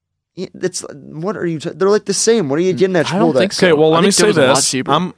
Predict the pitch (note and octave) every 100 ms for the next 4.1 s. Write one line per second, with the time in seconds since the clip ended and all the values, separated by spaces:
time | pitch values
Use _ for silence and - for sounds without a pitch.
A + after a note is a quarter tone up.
0 | - C#3+ A3 B3 B3 A3 A3+ A3+ G3+ A3
1 | G#3+ E3+ A3 G#3 G3 F#3 F3 E3+ D#3+ D3+
2 | C3+ D3 C3+ G2 - - _ D3+ C3 C3
3 | C3+ B2 A#2+ G#2 A#2 A2 G2 G#2+ G2 D#2+
4 | -